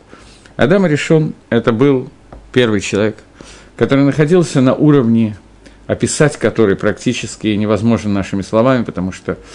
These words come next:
мы даже близко не находимся на этом уровне, поэтому не в состоянии понять, о чем идет речь. Но общее состояние такое, что Мидраш, я не очень люблю Мидрашим по той причине, что их надо объяснять, а без объяснения Мидраш — это набор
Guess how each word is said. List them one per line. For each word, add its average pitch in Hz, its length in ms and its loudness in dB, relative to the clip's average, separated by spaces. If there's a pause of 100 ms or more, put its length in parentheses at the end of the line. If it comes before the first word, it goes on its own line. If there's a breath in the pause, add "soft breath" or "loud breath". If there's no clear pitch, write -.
(580 loud breath)
мы 113 80 4
даже 117 260 2
близко 117 480 2 (120)
не 101 120 -2
находимся 107 540 0
на 107 100 0
этом 127 180 0
уровне, 131 240 2
поэтому 113 300 0
не 110 80 0
в - 60 -8
состоянии 120 420 0
понять, 110 420 0
о 76 40 -8
чем 69 260 -8
идет 65 220 -12
речь. - 260 -12
Но 127 240 -2 (500 loud breath)
общее 160 360 2
состояние 120 480 -2
такое, 143 320 2
что - 180 -8
Мидраш, 139 480 0
я 104 240 0
не 104 140 0
очень 110 240 -2
люблю 101 200 0
Мидрашим 104 540 0
по 87 140 -2
той 104 120 -2
причине, 98 460 -4
что - 320 -10 (380 loud breath)
их - 120 -8
надо 104 280 2
объяснять, 120 560 0
а - 20 -4
без 98 160 -6
объяснения 110 520 0
Мидраш — 104 360 0
это 98 180 -6
набор 98 380 -2